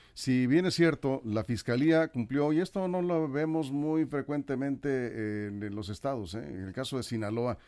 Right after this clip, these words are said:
lo hemos visto en Sonora, donde ha habido un desempeño también, hay que decirlo, aceptable por parte de la, eh, Procuración de Justicia en el caso de feminicidios y crímenes, es publicar los nombres y las imágenes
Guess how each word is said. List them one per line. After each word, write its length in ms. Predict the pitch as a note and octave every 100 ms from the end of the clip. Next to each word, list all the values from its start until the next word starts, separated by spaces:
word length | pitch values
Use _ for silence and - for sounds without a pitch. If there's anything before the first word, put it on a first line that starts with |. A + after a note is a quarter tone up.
| -
lo 80 | C3+
hemos 180 | G3 D#3+
visto 220 | E3 -
en 80 | D#3
Sonora, 500 | - A#2+ B2+ C3+ C#3
donde 420 | A#2+ G#2 G#2+ G2 - _ _ -
ha 60 |
habido 180 | A#2+ C3+
un 80 | C#3
desempeño 680 | C3+ - G#2+ F2+ B2+ B2+ A2+
también, 400 | G#2 G#2 B2 A#2+
hay 80 |
que 80 | A2+
decirlo, 480 | G#2+ B2 A#2 A#2+ - - _
aceptable 560 | F#2 - A2+ - C3 B2+
por 180 | G#2+ G#2
parte 480 | A#2+ A#2 A#2+ G#2+ G2
de 340 | A#2 B2 A#2
la, 340 | A2+ A2 G2 F#2+
eh, 120 | F#2 F2+
Procuración 440 | G2 G2 G2 B2+
de 80 | B2
Justicia 480 | A#2 - A#2+ - A2
en 60 |
el 100 | F#2+
caso 300 | A2+ G#2 A2+
de 180 | G2+ F2+
feminicidios 800 | G#2 G2 F#2+ B2 A#2+ A2 G#2 -
y 80 | E2+
crímenes, 500 | A2 G#2 G#2+ C3 - - - - - -
es 240 | B2 D#3
publicar 720 | - A3 F#3+ E3 D#3 D3+ C3+ - - _ -
los 260 | A#2 B2+
nombres 580 | C3 E3 G#3 A3 - - _ _ _ -
y 440 | C3+ F3 G3+ G#3+
las 400 | - A2+ A#2 A2 -
imágenes 800 | A#2 G#2+ F#3+ C3+ G#2 G2 F2